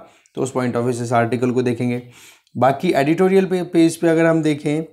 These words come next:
how we look back matters, ये अमृतसर से का जो अभी आप देखते हो रिवैम्प किया गया है पूरा जलियांवाला बाग, या फिर जो भी चेंजेस लाए जा रहे हैं। फोर्टीन्थ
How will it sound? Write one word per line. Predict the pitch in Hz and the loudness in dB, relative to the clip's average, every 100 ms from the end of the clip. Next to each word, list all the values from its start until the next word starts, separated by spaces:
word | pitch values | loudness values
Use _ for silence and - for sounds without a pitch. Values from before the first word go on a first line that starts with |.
| _ _ _ _ _ _ _ - | _ _ _ _ _ _ _ 0
how | 143 160 170 | 4 6 6
we | 175 170 | 6 4
look | 147 | 2
back | 151 151 143 | -2 -2 -2
matters, | 135 127 123 110 110 | -6 -4 -6 -8 -8
ये | 143 | -4
अमृतसर | 131 143 143 143 131 | -4 -4 -4 -6 -6
से | - 147 147 | -8 -8 -4
का | - 139 | 0 2
जो | 131 135 127 - - _ _ | 2 0 -2 -8 -20 _ _
अभी | 120 135 | -4 0
आप | 135 123 | 2 2
देखते | 131 127 139 | -2 0 -2
हो | |
रिवैम्प | 127 127 131 127 - | 0 2 0 -2 -4
किया | 135 123 | -2 -2
गया | 123 123 | 0 -2
है | 123 | -2
पूरा | 120 120 117 113 - _ _ _ - | -4 -2 0 -2 -6 _ _ _ -6
जलियांवाला | 120 120 127 127 123 | 0 2 2 4 4
बाग, | 120 120 120 120 | 4 4 4 0
या | 127 | 0
फिर | 143 | -2
जो | 123 143 | 0 2
भी | 147 | 2
चेंजेस | - 151 147 156 139 | 0 0 0 0 2
लाए | 131 123 | 2 2
जा | 120 | 0
रहे | 127 | -2
हैं। | 127 | -2
फोर्टीन्थ | 135 135 160 165 156 | -4 0 4 4 2